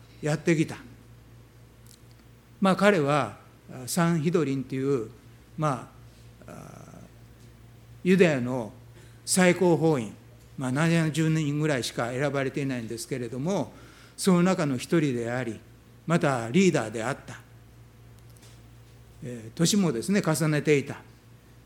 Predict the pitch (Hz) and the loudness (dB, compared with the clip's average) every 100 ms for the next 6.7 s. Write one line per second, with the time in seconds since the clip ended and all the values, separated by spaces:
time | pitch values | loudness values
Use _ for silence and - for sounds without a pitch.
0 | - - - - - - - - 185 208 | -20 -20 -20 -20 -20 -20 -20 -2 2 2
1 | - 143 - 196 190 175 - 214 196 196 | 2 -2 2 2 4 2 0 -2 0 -2
2 | 135 - - - - - - - - - | -4 -10 -20 -20 -20 -20 -20 -20 -20 -20
3 | - - 190 175 156 139 147 143 165 156 | -6 2 4 4 2 0 -2 -2 -2 0
4 | 143 127 127 127 131 147 160 135 - - | 0 0 -2 -4 -2 2 2 2 -4 -18
5 | - - - - - - - 180 180 151 | -20 -20 -20 -20 -20 -6 4 6 6 0
6 | 127 127 131 139 127 110 110 | 0 -4 -2 -2 -2 -4 -10